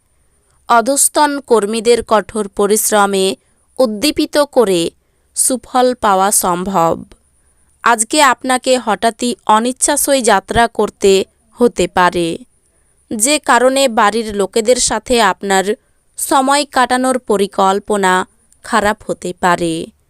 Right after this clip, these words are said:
প্রতিবেশীরা আপনার বন্ধু এবং পরিবারের কাছে আপনার বিবাহিত জীবনের ব্যক্তিগত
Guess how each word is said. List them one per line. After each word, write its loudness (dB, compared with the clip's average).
প্রতিবেশীরা 0
আপনার -2
বন্ধু -2
এবং 0
পরিবারের 0
কাছে -2
আপনার -2
বিবাহিত -2
জীবনের -2
ব্যক্তিগত -2